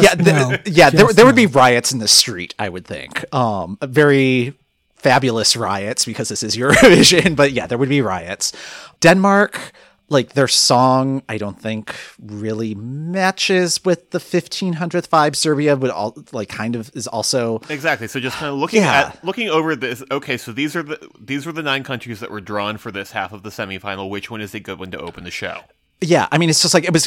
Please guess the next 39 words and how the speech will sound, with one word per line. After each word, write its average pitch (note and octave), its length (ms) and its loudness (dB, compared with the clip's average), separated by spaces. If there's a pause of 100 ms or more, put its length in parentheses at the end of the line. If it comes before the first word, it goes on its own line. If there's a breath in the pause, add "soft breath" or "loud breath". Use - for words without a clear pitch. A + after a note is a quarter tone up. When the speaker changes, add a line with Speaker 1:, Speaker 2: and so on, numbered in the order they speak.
(100)
Speaker 1:
it G#3+ 100 6
was F3+ 240 0 (220)
pretty C#4+ 200 2
much F#3+ 200 4
in D#3 100 2
my B2+ 140 2
mind, A2+ 280 0
it C#3 80 -4
was A#2 160 -4
between C3 520 -4
Norway A2+ 680 0
and F#2 160 -12
Russia. E2+ 500 -8 (240)
And, A2 640 -4 (380 loud breath)
uh, D3+ 80 4
like, C#3 200 4
Russia D3+ 240 4
also C3 240 0
has B2+ 200 -2
a C#3 120 -2
distinction B2+ 560 -4
of G#2+ 80 -6
being A2 280 -4
one A2 120 -4
of G2 220 -6
five - 480 -4
countries A2+ 400 -6
that G#2 100 -10
have G2 160 -8
a F2+ 60 -10
perfect - 360 -12
record. F3 500 2
We G3 100 2
will D#3+ 120 2
get A#2 160 -4
into G#2 300 -8
that F#2+ 280 -6
later. G2 380 -6 (440 loud breath)
Speaker 2:
Mm-hmm. D3 540 -4